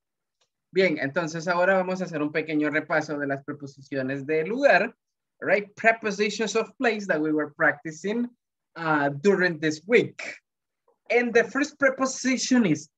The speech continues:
on, okay? Can somebody tell me what are the, uh, uses of on? ¿Podría alguien mencionarme, algún voluntario, cuando utilizamos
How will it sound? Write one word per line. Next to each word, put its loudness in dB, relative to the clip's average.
on, 2
okay? -4
Can 2
somebody 4
tell -2
me -4
what 2
are 0
the, -4
uh, 0
uses -4
of -8
on? -2
¿Podría -6
alguien -6
mencionarme, -8
algún -12
voluntario, -12
cuando -4
utilizamos -10